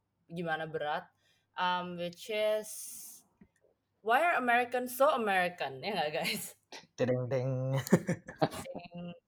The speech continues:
Speaker 1: Jadi ini something yang kita dulu sering banget bahas gitu ya. Kita tuh tiga orang Asia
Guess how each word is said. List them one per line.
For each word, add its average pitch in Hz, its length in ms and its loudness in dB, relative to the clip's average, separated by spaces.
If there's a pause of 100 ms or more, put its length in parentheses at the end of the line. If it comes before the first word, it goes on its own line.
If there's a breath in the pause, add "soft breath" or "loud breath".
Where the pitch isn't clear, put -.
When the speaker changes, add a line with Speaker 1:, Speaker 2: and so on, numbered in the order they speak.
(220 soft breath)
Speaker 1:
Jadi 254 340 0
ini 294 140 -4
something 294 400 0
yang 269 160 -2
kita 254 480 0
dulu 202 240 0
sering 220 240 -4
banget 190 320 -4
bahas 175 400 0
gitu 156 160 -16
ya. 135 160 -8
Kita 214 260 0
tuh 262 220 -2
tiga 190 320 0
orang 175 240 0
Asia 165 420 -2